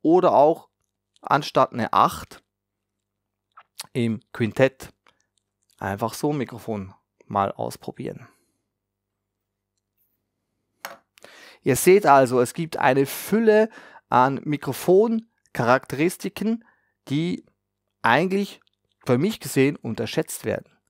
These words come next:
Die gezielt beim Recording eingesetzt, hilft, vor allem bei Übersprecher.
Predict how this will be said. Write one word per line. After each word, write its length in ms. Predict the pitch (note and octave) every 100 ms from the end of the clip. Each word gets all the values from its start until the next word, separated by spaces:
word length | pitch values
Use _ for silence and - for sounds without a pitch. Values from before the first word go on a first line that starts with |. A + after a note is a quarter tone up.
| _ _ _ _ _ _ _ _ _ -
Die 180 | G#3+
gezielt 540 | G#3 E3 - G3+ G#3 -
beim 160 | C#3+
Recording 580 | C#3+ - D#3+ E3 E3 C#3+ -
eingesetzt, 760 | - D#3+ F3 C3 C3 - - _ _ _ _ _ _
hilft, 520 | - F#3+ F3+ - - -
vor 260 | - C#3 -
allem 260 | F3 G3+
bei 140 | F3 G3
Übersprecher. 720 | D#3 C3 - - G#2 - -